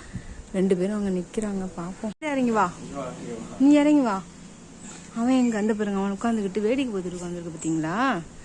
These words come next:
ஏய் அல்ஃபா, டேய் எருமை மாடு, இதுடா இறங்கு, இங்க வா, இங்க வா. மரத்தை பிடிச்சிட்டு தானே ஏறின, அதே மரத்தை பிடிச்சி இறங்கு, வா இறங்கு. குரங்க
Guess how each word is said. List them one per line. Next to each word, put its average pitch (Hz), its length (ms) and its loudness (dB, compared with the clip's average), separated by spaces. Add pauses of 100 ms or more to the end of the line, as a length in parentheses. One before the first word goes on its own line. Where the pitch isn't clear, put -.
(1200)
ஏய் 285 180 8
அல்ஃபா, 277 320 8 (1300)
டேய் 320 280 4 (840)
எருமை 190 380 2
மாடு, 190 360 2 (920)
இதுடா 262 280 2 (240)
இறங்கு, 233 300 2 (360)
இங்க 247 160 4
வா, 277 100 6
இங்க 247 160 4
வா. 277 160 6
மரத்தை 254 260 2
பிடிச்சிட்டு 240 280 2
தானே 262 140 4
ஏறின, 240 180 4
அதே 226 180 0
மரத்தை 233 260 2
பிடிச்சி 226 140 -4
இறங்கு, 202 260 -2
வா 190 100 -4 (880)
இறங்கு. 302 360 8 (2250)
குரங்க 226 380 -2